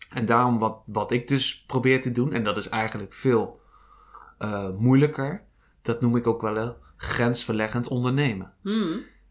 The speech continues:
Speaker 1: Dan ga je dus op een andere manier te werk. En dat, dat is voor mij, eh, dat is best wel, eh, intensief, zeg maar. En dan moet ik ook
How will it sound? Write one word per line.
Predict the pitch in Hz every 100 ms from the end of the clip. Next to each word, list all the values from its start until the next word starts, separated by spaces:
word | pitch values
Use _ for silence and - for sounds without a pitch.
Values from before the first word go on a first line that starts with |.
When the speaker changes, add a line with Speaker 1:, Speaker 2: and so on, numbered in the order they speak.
| _ -
Speaker 1:
Dan | -
ga |
je | 120
dus | 101
op | 107
een | 101
andere | 123 131 110
manier | 107 104
te | -
werk. | 110 143 - - -
En | - 110
dat, | - - _
dat | 113 107
is | 107 107 -
voor | 113
mij, | 120 113 104 - _ _ _ _ _
eh, | - 107 98 95 _ _ _ -
dat | 117 110
is | 107 - - -
best | 120 123
wel, | 123 104 - -
eh, | 110 98 85 -
intensief, | 127 117 107 104 160
zeg | - 165 160
maar. | 160 190 233 _ _ _
En | -
dan | 110
moet | 110 113
ik |
ook | 107 117 -